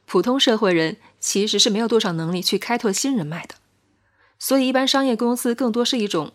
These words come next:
掠夺式开采，就像是吃甘蔗，把一个人现有的周围的人脉资源吸取干净以后，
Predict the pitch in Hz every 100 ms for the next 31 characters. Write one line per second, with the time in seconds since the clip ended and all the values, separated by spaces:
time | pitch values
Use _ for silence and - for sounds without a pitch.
0 | - 277 175 165 185 - 180 - - _
1 | _ _ _ _ - 220 185 190 185 175
2 | - 202 233 240 - - _ _ _ _
3 | _ _ - 208 214 262 254 254 285 196
4 | 143 147 - 202 175 175 160 165 180 175
5 | 202 196 165 165 - - 247 - - 185
6 | 214 220 151 160 165 -